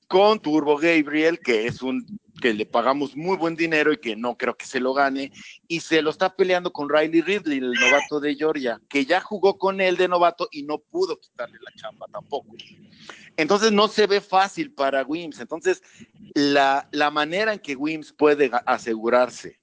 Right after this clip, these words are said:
un lugar en el roster es por medio de equipos especiales. Y eso es lo,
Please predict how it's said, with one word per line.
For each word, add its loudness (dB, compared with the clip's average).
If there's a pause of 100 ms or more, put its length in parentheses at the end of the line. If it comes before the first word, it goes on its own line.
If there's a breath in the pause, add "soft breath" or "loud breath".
un -8
lugar 2
en -6
el -8
roster -2
es -12
por -6
medio -6
de -12
equipos -20
especiales. -20 (800 soft breath)
Y 0
eso 0
es 4
lo, 6